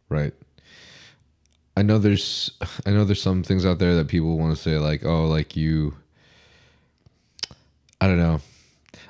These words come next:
I don't know what the, uh, I don't know what the controversy is on over androgen receptors.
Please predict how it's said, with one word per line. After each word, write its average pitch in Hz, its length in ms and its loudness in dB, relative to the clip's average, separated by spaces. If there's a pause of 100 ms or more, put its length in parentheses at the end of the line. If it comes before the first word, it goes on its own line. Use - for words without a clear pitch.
(120)
I 107 40 2
don't 120 100 4
know 135 140 6
what 127 180 4
the, 107 200 6
uh, 98 200 2
I 98 40 4
don't 123 120 4
know 131 80 6
what 127 100 4
the 90 60 -2
controversy 101 540 2
is 110 160 4
on 85 300 2 (100)
over 82 260 0
androgen 90 520 0
receptors. 110 800 0